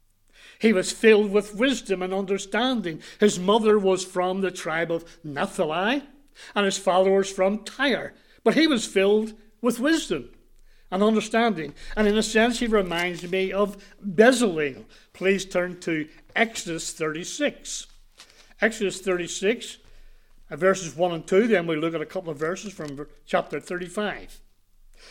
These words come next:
Then wrought Bezalel and Aholiab, and every wise-hearted man in whom the Lord put wisdom and understanding, to know how to work all manner of work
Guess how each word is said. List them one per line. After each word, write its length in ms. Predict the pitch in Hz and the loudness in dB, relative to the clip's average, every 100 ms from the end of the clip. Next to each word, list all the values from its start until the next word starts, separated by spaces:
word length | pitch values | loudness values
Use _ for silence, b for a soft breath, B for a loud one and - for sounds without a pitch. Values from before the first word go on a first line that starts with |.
| b b - | b b -6
Then 540 | 147 233 254 269 240 | 4 6 6 4 0
wrought 500 | 196 190 202 202 202 - - | 2 4 6 4 2 -16 -18
Bezalel 1040 | 160 135 202 254 220 147 143 147 180 208 - b b b | -8 4 6 6 4 2 0 0 0 -2 -6 b b b
and 180 | 170 170 | -8 -6
Aholiab, 1000 | 156 135 233 277 175 143 151 180 214 - _ b b b | -4 4 6 6 4 2 0 -2 -2 -8 _ b b b
and 160 | 160 170 | -6 0
every 420 | 196 254 226 254 | 4 4 4 0
wise-hearted 1000 | 220 202 214 220 220 220 - 202 190 196 175 | 2 2 4 4 2 0 -2 -2 0 -4 -4
man 720 | 156 156 156 180 208 233 - B B | -6 -4 -4 -2 -2 -6 -12 B B
in 140 | 175 160 | -4 0
whom 300 | 147 226 226 | 6 8 8
the 120 | 208 | 2
Lord 400 | 180 196 208 208 | 4 4 4 2
put 220 | 185 175 | -2 -2
wisdom 420 | 156 190 220 208 | 0 0 0 -2
and 140 | 196 190 | -2 -2
understanding, 960 | 196 196 202 - 160 165 170 190 202 202 B B - | -2 -4 -6 -6 -6 -6 -2 -2 -2 -6 B B -6
to 180 | 190 160 | -4 0
know 320 | 185 233 226 | 8 8 8
how 200 | 190 196 | 4 2
to 220 | 190 185 | 2 -2
work 600 | 160 156 226 151 - - b b | -2 2 2 2 -6 -20 b b
all 460 | 175 175 196 214 202 | 4 6 8 8 6
manner 400 | 208 208 202 202 | 4 4 4 4
of 280 | 196 180 | 2 -2
work 420 | 190 220 147 - | 2 2 2 -6